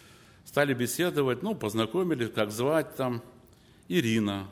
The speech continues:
хорошо, как у тебя дела?» «Все, спасибо. Как у тебя отношения с Господом?» Она: «А-а-а!»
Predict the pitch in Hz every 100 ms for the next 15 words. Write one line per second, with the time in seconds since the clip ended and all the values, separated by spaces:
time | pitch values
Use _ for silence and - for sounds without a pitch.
0 | - 170 135 - 113 104 180 180 123 113
1 | 101 104 104 101 - 175 - 131 - 120
2 | 104 101 - - - - - 196 196 170
3 | 139 - 127 - 135 117 101 101 98 -
4 | 92 90 92 92 95 92 - - - -
5 | 110 127 135 147 143 135 131 127 123 95